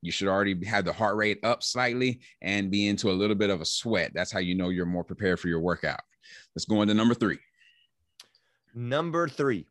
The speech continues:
Speaker 2: proper gear. Man, this is so important. Uh, for most fitness enthusiasts, you know, proper gear has everything to do with their shoes. You know, don't be fooled.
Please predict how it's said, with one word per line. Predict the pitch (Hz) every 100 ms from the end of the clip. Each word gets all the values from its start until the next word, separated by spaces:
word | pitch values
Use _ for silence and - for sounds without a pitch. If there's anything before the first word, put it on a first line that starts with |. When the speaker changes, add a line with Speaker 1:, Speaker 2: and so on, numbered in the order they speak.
| -
Speaker 2:
proper | - 135 139 135
gear. | 104 113 113 78 78 95
Man, | 143 151 131
this | 110
is | 107
so | - 104
important. | 98 - 104 - 82 - - - -
Uh, | 110 110 107
for | - 117
most | 117 127 135 -
fitness | - 131 131 123 -
enthusiasts, | 127 120 127 120 120 120 117 - - _ _ _ _
you | 107
know, | 104
proper | - 123 120
gear | 110 107 113
has | 107 98 -
everything | 113 101 113 113 107
to | 98
do | 104 104 98
with | 104 -
their | 95 92 90 78 - -
shoes. | - 135 95 76 - - _ -
You |
know, | 98 95
don't | 95 117
be | 113
fooled. | - 110 87